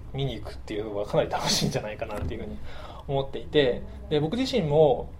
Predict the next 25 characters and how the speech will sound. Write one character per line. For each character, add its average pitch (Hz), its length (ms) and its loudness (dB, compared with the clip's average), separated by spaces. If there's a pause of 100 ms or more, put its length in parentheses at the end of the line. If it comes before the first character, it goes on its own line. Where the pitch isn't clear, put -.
(320)
あ 120 100 -4
れ 156 100 2
は 185 280 4
十、 208 680 0
中 196 260 -4
三 220 260 -2
だ 254 80 2
っ 254 80 -2
た 147 100 0
か 120 80 -2
な、 123 100 0
映 120 80 0
画 120 80 0
見 120 60 -8
に 120 60 -10
行 - 40 -12
っ - 20 -14
た 117 100 -10
の 107 120 -6
は。 90 60 -10 (120)
高 185 220 2
一？ - 260 -8 (200)
高 165 160 2
一 202 140 -8
か。 - 180 2